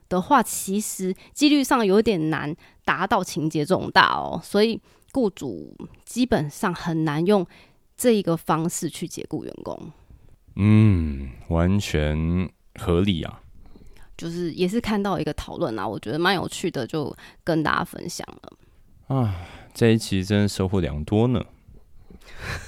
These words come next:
Speaker 2: <laughs> 我很 gay 掰的讲的就是那，那一句，然后阿善笑不行。
Speaker 1: 哦，嗯，我觉得，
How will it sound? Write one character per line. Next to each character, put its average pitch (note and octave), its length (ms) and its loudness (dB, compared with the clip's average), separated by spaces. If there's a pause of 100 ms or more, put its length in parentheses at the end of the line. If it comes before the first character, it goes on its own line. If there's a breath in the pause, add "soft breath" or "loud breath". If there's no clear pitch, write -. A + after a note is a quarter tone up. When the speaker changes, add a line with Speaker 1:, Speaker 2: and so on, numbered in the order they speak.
(640 loud breath)
Speaker 2:
<laughs> - 2500 -8
我 B2 200 6
很 A2+ 200 4
gay A#2 160 4
掰 A#2+ 220 4
的 A2 180 4
讲 E2+ 220 0
的 D2+ 180 -2 (160)
就 G2+ 140 -2
是 G2 120 2
那， F#2 220 0
那 F2 120 -2
一 D2+ 60 -4
句， D2 380 -8
然 D#2 100 -4
后 - 100 -6
阿 F2 100 -2
善 F2 180 -2
笑 D2+ 180 -2
不 - 120 -6
行。 - 180 -8 (520 soft breath)
Speaker 1:
哦， C4+ 440 -8 (760 loud breath)
嗯， G#3+ 460 0 (520)
我 A3 140 0
觉 C4 220 -10
得， D#4 260 -6